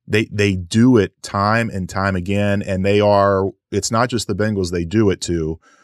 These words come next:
but the, the Bengals have given up the most, since the start of two thousand seventeen, the Bengals have given up forty-one scores in the final two minutes of the first half, a-, and the Steelers are first in the league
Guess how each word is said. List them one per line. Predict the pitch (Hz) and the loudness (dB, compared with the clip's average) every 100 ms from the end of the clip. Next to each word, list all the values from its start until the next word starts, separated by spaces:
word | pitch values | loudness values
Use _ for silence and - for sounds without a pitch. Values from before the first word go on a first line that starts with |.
| _ _ | _ _
but | 95 90 - | -2 -2 -2
the, | 98 90 92 | -8 -6 -6
the | 92 | -8
Bengals | 82 98 113 107 107 98 - _ _ _ | -4 -2 0 0 0 -2 -8 _ _ _
have | - 98 90 | -4 -4 -2
given | 107 107 92 | -2 0 0
up | 101 95 _ | 0 -2 _
the | - | -8
most, | 90 90 92 92 - | -4 0 0 0 -4
since | - 120 - | -4 -4 -4
the | |
start | - 104 104 | -4 0 0
of | |
two | 101 113 | -2 -4
thousand | 110 104 98 | 0 0 0
seventeen, | 90 104 95 90 104 | -4 -4 -4 -4 -4
the | 85 | -4
Bengals | 82 95 104 101 | -4 -2 -2 -4
have | 92 | -4
given | 98 95 95 | -2 -2 -4
up | 90 | -6
forty-one | - - 107 107 110 101 104 101 | -8 -4 0 0 0 -2 -2 -2
scores | 92 - 107 101 87 85 | -4 -6 -2 0 0 -4
in | 87 | -6
the | 85 | -8
final | - 92 92 | -4 -2 -2
two | 85 104 | -4 -4
minutes | 95 92 90 | -2 -4 -4
of | 90 | -6
the | 85 | -8
first | - 90 87 | -6 -8 -6
half, | - 92 90 - - _ _ - _ | -4 -4 -4 -8 -20 _ _ -20 _
a-, | - 98 | -8 -4
and | 98 87 | -4 -4
the | |
Steelers | - - 107 98 92 90 80 - _ _ _ | -4 0 2 2 0 -2 -8 -16 _ _ _
are | 90 85 85 80 _ | -6 -4 -6 -10 _
first | _ - 113 98 - - | _ -2 0 0 -4 -10
in | 95 | -8
the | 85 | -6
league | 85 101 92 82 80 | -4 -2 -2 -4 -10